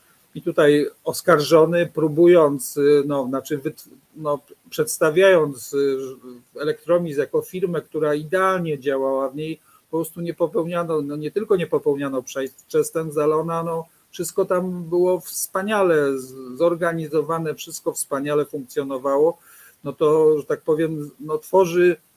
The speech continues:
tworzy wizerunek czegoś, y, no, teraz już tego nie można zweryfikować, prawda? Ten holding nie istnieje już od, od wielu lat.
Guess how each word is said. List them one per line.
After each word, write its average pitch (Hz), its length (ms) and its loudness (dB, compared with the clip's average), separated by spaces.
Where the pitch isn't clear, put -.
tworzy 175 640 2
wizerunek 165 760 -2
czegoś, 165 640 0
y, 156 340 -2
no, 156 280 -6
teraz 151 240 -2
już 156 120 -10
tego 156 220 -2
nie 156 120 -6
można 175 300 -2
zweryfikować, 127 840 -4
prawda? 127 320 -6
Ten 127 200 -12
holding 131 400 -6
nie 131 100 -4
istnieje 175 400 -6
już 123 200 -4
od, 123 180 -2
od 120 120 -12
wielu 127 260 -6
lat. 156 280 -4